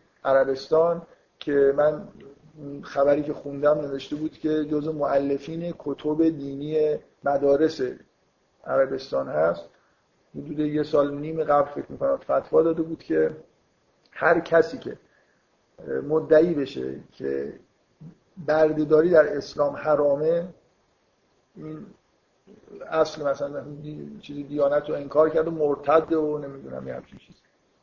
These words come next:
یعنی اگه شما الان اعتقاد دارید که برده‌داری کار حرامه، یعنی نباید،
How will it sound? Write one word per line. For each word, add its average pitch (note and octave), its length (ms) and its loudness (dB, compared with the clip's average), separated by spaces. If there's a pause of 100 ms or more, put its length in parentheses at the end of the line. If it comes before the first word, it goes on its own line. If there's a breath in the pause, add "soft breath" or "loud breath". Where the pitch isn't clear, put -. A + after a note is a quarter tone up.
(120)
یعنی C#3 140 -12
اگه C3+ 180 -8
شما C#3 300 -6
الان C#3+ 340 -6 (100)
اعتقاد C#3+ 500 -2
دارید C#3+ 240 -6
که C#3+ 80 -14
برده‌داری C#3+ 560 -6
کار C#3+ 280 -8 (420)
حرامه، D#3+ 580 8
یعنی D3 200 -10
نباید، D3 440 4